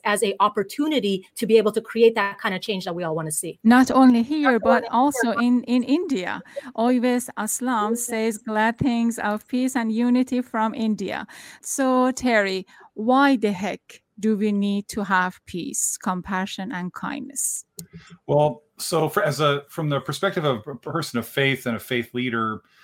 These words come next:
Speaker 3: you know, one theologian has said that the whole purpose of the Abrahamic tradition is to help human beings understand what it takes for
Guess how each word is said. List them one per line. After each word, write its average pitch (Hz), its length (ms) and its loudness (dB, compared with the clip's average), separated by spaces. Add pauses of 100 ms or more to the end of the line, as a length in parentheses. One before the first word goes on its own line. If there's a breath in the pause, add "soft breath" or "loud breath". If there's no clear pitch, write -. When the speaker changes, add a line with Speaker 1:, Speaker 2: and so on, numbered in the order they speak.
(260 soft breath)
Speaker 3:
you 139 60 -6
know, 131 140 2
one 175 520 2
theologian 143 600 0
has 117 180 -4
said 123 320 0
that 117 140 -6
the - 80 -8
whole 180 220 0
purpose 151 420 -4
of 127 80 -4
the 120 220 0
Abrahamic 120 440 0
tradition 110 680 -4 (320 soft breath)
is 135 120 -4
to 135 100 -2
help 170 260 2
human 156 300 0
beings 131 420 2
understand 131 640 0
what 120 100 0
it 120 140 -6
takes 123 340 -6
for 117 420 -2